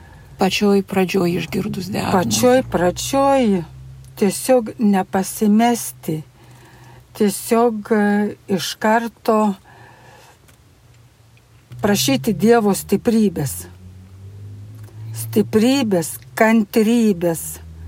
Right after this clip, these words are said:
Speaker 2: Labiausiai kantrybės ir stiprybės.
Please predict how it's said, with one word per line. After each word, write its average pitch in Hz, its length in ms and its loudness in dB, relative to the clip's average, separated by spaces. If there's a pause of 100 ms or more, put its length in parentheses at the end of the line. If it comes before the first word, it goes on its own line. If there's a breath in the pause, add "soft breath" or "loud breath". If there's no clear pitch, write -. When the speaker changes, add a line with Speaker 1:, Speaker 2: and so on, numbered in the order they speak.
(480 loud breath)
Speaker 2:
Labiausiai 208 840 2
kantrybės 208 960 0
ir 196 160 -2
stiprybės. 196 840 -2